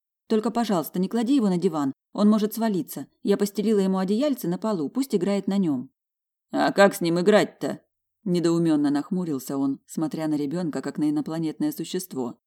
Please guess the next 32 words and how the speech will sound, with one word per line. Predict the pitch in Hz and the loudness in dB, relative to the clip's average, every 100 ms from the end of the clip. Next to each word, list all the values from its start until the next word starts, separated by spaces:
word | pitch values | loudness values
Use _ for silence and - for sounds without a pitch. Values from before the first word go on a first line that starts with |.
| _ _ _ _ - | _ _ _ _ -4
"Положи | 180 175 170 269 | 0 2 6 6
на | 262 | 6
одеяло | 202 208 147 143 139 | 6 4 2 0 -2
и | 143 | -2
следи, | 175 170 285 | -2 0 0
чтобы | - 233 247 | 0 2 4
не | |
уполз, | 214 156 151 143 - - _ - | 4 2 0 0 -4 -16 _ -6
и | 190 | -2
чтобы | 262 311 | 2 6
не | 302 | 6
брал | 180 190 | 6 4
ничего | 220 - 165 202 | 2 2 0 0
в | |
рот. | 156 147 - _ _ | -2 -6 -10 _ _
Мелких | - 185 196 190 190 | -2 2 4 2 2
игрушек | 185 196 190 196 | 2 2 2 2
у | |
него | 202 220 | 4 6
нет, | 233 277 - _ - | 4 4 -2 _ 0
но | 208 | 0
с | 214 | 2
Лёвой | 220 202 | 4 4
всё | 196 214 | 2 0
равно | 202 240 | 2 2
нужно | 208 147 147 | 2 2 0
быть | 143 - | 0 0
начеку". | 143 - - - - _ _ _ _ _ _ - | -2 -2 -4 -6 -6 _ _ _ _ _ _ -2
"Это | 160 196 185 | 2 2 4
я | 160 160 160 | 4 6 4
уже | 147 | 0
понял", | - 160 160 147 143 - | -2 0 0 0 -2 -8